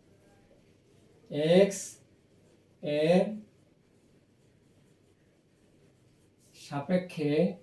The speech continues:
অন্তরীকরণ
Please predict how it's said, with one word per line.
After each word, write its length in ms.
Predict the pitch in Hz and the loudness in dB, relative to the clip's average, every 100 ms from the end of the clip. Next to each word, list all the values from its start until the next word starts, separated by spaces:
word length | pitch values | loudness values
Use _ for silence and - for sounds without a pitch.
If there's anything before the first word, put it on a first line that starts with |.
| - _ _ - - _ _ 392 _ 415 _ _ _ _ _ _ _ _ _ _ | -20 _ _ -20 -20 _ _ _ _ -20 _ _ _ _ _ _ _ _ _ _
অন্তরীকরণ 4000 | 156 156 151 175 170 160 151 175 202 - _ _ _ _ _ _ _ _ _ _ _ _ _ _ _ _ _ _ _ _ _ _ _ _ _ _ - 156 156 170 147 156 | -8 -8 -2 2 4 2 0 -2 -4 -12 _ _ _ _ _ _ _ _ _ _ _ _ _ _ _ _ _ _ _ _ _ _ _ _ _ _ -10 -4 2 2 2 -2